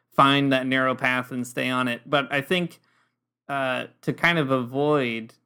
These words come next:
the damage of Christianity and the damage of what's done in the name of true Christianity is also very, um, <laughs> that puts you in a kind of ironic way on the path to destruction, insofar as I think we end up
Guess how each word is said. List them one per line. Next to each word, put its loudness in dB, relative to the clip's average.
the -8
damage -4
of -6
Christianity -8
and 2
the 2
damage 0
of -6
what's -2
done 0
in -2
the -8
name -2
of -8
true -6
Christianity -6
is -8
also -2
very, -4
um, -4
<laughs> -4
that 4
puts 0
you 2
in -4
a -2
kind -2
of 0
ironic 0
way 0
on -2
the -6
path -2
to -10
destruction, -6
insofar 2
as -2
I -8
think -6
we 0
end -2
up -2